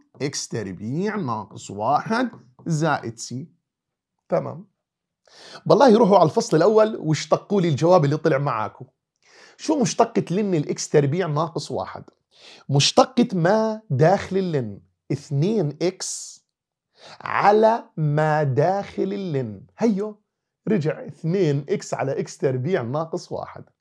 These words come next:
والله لنكيف. حلو الكلام. مسألة رقم اثنين. ما يغرك المنظر، روح اشتق المقام. يلا، على الفصل الأول، تعال نختبر الشرط.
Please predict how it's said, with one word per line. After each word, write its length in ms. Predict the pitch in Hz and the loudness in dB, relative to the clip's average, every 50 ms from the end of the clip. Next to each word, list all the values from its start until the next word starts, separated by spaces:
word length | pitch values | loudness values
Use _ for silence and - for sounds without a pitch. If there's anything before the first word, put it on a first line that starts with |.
| _ - | _ -4
والله 240 | 185 185 185 190 185 | -2 0 2 2 2
لنكيف. 500 | 185 180 180 170 - 123 104 95 92 - _ _ _ _ _ _ _ _ _ _ _ _ _ _ | 0 -2 -4 -6 -6 -8 -8 -8 -10 -14 _ _ _ _ _ _ _ _ _ _ _ _ _ _
حلو 220 | - - 62 52 | -12 -10 -10 -10
الكلام. 360 | - - - - - - - - _ _ _ _ _ _ _ _ _ _ _ _ _ - - - - - - - _ _ _ _ _ - | -10 -14 -14 -16 -16 -16 -18 -20 _ _ _ _ _ _ _ _ _ _ _ _ _ -20 -20 -20 -20 -20 -20 -20 _ _ _ _ _ -8
مسألة 580 | - 123 143 214 254 - - - - 165 139 127 | -4 0 2 2 2 2 2 4 6 6 6 6
رقم 320 | 131 165 - - 185 190 | 6 4 4 2 0 0
اثنين. 340 | 196 185 - - - - 139 - _ _ _ _ _ _ _ _ _ _ _ _ _ _ _ _ _ _ _ _ _ _ _ _ _ - | 0 -2 -4 -8 -14 -14 -16 -20 _ _ _ _ _ _ _ _ _ _ _ _ _ _ _ _ _ _ _ _ _ _ _ _ _ -2
ما 120 | 170 220 262 | 4 6 6
يغرك 340 | 240 196 226 208 202 - 190 | 8 8 8 6 6 6 4
المنظر، 500 | 175 147 143 131 120 107 101 - - _ _ _ _ - | 2 4 2 0 0 -2 -4 -4 -6 _ _ _ _ 2
روح 380 | 160 170 269 302 - 131 - - - - | 4 6 6 6 4 2 -2 -8 -10 -8
اشتق 400 | - - - - - - - - | -6 -6 -2 2 2 2 2 2
المقام. 520 | 170 139 131 127 - - 113 98 92 90 - _ _ _ - | 0 2 0 -2 -2 0 -2 -2 -2 -4 -14 _ _ _ -4
يلا، 260 | 165 156 - - - _ _ _ _ _ _ _ _ _ _ _ _ - | -4 -4 -4 -6 -14 _ _ _ _ _ _ _ _ _ _ _ _ -2
على 140 | - 120 127 | -2 -2 -2
الفصل 400 | 120 - 165 185 180 - 196 214 | -2 -2 -2 -2 -2 0 0 0
الأول، 540 | 226 - 240 240 220 233 226 220 226 226 - _ - - - | 0 2 0 0 0 -2 -2 -4 -4 -8 -12 _ -20 -14 -10
تعال 580 | - - - 113 165 185 208 240 262 262 247 233 | -8 -6 -4 -2 0 2 2 4 4 2 2 2
نختبر 400 | 226 - - - 208 165 131 131 | 0 0 0 0 0 0 2 0
الشرط. 640 | 123 - - - - - - _ _ - - - | -4 -4 -6 -10 -10 -12 -12 _ _ -20 -20 -20